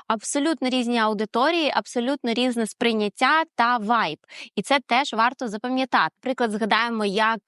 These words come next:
е, Шанель вигадала костюм твідовий для жінок, а через деякий час Ів Сен Лоран вигадав цей ле смокінг, адаптував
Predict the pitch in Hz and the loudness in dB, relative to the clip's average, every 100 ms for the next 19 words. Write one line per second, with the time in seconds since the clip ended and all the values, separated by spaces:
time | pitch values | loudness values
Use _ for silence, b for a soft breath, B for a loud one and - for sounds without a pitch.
0 | 214 202 196 190 - 214 - 233 233 226 | 0 2 2 -4 -10 -8 -4 0 0 0
1 | 196 233 226 208 202 190 180 B B _ | -2 -2 0 0 2 0 -2 B B _
2 | 226 226 - 254 254 240 220 - 240 220 | -2 -2 -2 0 2 2 0 2 2 2
3 | 185 180 170 220 220 180 190 202 330 370 | 2 0 2 0 0 -2 -2 0 0 -2
4 | - 214 - 196 196 233 214 - 190 - | -6 -8 -6 -4 0 0 -2 -4 -4 -2
5 | 240 330 - 226 - 214 202 196 202 285 | 0 -2 -4 -8 -4 -2 0 0 0 0
6 | 294 185 240 233 208 202 220 - 208 196 | -2 0 0 2 2 0 -2 -2 0 2
7 | 220 - 214 220 311 - 269 247 - - | 0 0 0 0 0 0 0 0 -2 -2
8 | 185 208 - 233 226 190 | -2 -2 -2 -2 2 0